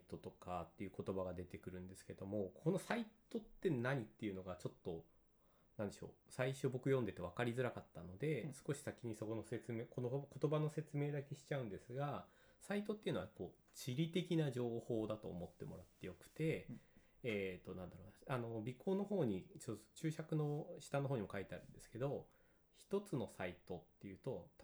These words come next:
Speaker 1: 例えばアメリカでオンコールをやってたら、アメリカでやってるが一つのサイトですと。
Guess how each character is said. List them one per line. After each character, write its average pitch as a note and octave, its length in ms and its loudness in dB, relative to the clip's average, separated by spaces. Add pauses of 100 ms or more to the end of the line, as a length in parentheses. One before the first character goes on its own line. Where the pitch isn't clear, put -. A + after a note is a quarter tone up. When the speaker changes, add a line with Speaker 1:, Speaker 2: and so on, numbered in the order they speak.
Speaker 1:
例 F#3+ 80 2
え - 20 0
ば C3+ 180 0
ア A#2+ 120 6
メ F3+ 180 10
リ F3+ 140 2
カ F#3+ 220 0
で F#3+ 260 4
オ C#3 60 6
ン C#3 140 6
コ C#3 200 2
ー C3 40 0
ル A#2 80 0
を F#2 40 0
や F#2 80 -4
っ - 20 -10
て - 80 -18
た - 120 -6
ら、 - 120 -4
ア G2 60 4
メ C3 140 6
リ C#3 120 4
カ C3 300 0 (340)
で C3 100 2
や A#2 80 4
っ - 40 0 (160)
て B2+ 100 6
る A2+ 100 2
が D3 160 2
一 - 180 4
つ - 120 -4
の F2+ 100 -2
サ - 160 0
イ F2 140 0
ト - 80 -8
で - 100 -12
す - 80 -14
と。 - 100 -10